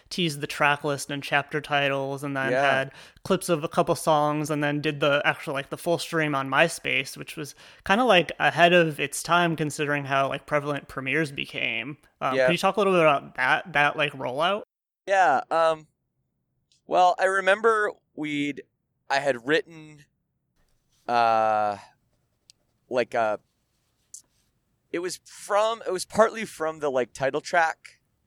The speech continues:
Speaker 2: I don't know if it was the, actually, like, what I speak, um, in the title track or if it was something, like, sort of parts of that. But
Speaker 1: Hmm.
Speaker 2: we wrote this thing, and I remember we signed it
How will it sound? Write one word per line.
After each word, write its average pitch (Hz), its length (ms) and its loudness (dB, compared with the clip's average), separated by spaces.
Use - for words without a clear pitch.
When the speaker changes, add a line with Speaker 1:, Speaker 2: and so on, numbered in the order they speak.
Speaker 2:
I 139 100 -4
don't 170 220 0
know 180 140 -6
if 165 160 -6
it 156 100 -8
was 135 360 -2
the, 120 400 -2
actually, 135 480 -4
like, 117 220 -4
what 117 280 -2
I 113 100 -6
speak, - 640 -14
um, 117 420 -4
in 131 140 -6
the 143 80 -8
title 151 280 0
track 147 440 2
or 131 200 -4
if 123 140 -10
it 110 140 -6
was 113 340 -2
something, 117 520 -10
like, 104 340 -6
sort 123 220 -10
of 104 100 -10
parts 113 300 -6
of 139 80 -12
that. 170 300 0
But 139 260 4
Speaker 1:
Hmm. 175 100 -2
Speaker 2:
we 139 100 -6
wrote 143 360 -2
this 147 200 -2
thing, 117 580 -6
and 123 160 -6
I 120 100 0
remember 127 680 -6
we 127 160 -8
signed 135 520 -4
it 117 280 -4